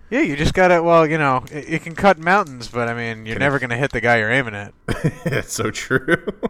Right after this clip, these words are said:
Speaker 1: You, you'd have to, he'd have to, like, throw his own discs and you fly around under him or something.
Speaker 2: Actually, in, uh, the Xenoverse game, the, um, there, there's a Destructo disc, like,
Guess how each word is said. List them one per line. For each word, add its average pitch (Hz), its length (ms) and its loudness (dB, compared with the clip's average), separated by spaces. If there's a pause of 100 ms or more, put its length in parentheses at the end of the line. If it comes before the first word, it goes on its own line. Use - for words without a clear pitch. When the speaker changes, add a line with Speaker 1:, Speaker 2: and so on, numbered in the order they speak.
(440)
Speaker 1:
You, 127 140 -6
you'd 139 260 -2
have 165 200 4
to, 131 80 -12
he'd 156 120 0
have 170 140 4
to, 165 100 -2
like, 143 220 2
throw 151 240 6
his 139 140 2
own 135 220 0
discs 139 380 -2
and 110 120 -8
you 104 80 -6
fly 127 380 2
around 113 360 0
under 120 260 -2
him 101 160 -6
or 98 100 -8
something. 98 500 -12
Speaker 2:
Actually, 131 500 -4
in, 92 180 -6
uh, 90 200 -4
the 90 120 -8
Xenoverse 92 560 -8
game, 117 500 -10
the, 85 760 -10
um, 82 640 -10 (240)
there, 92 320 -6
there's 92 180 -8
a 90 40 -12
Destructo 98 480 -10
disc, 92 300 -8
like, 82 400 -10